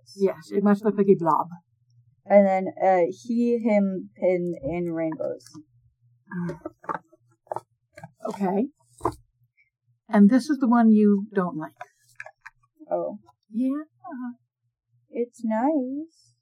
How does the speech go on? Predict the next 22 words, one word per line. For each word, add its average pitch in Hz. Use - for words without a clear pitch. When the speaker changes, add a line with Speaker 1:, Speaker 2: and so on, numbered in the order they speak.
Speaker 2:
I, 240
I 240
think 247
it's 285
nice, 233
um, 214
but 214
it's 208
also 208
a -
learning 208
process 196
for 196
me 180
to 190
figure 190
out 185
what 196
you 196
like 180
and 180
what -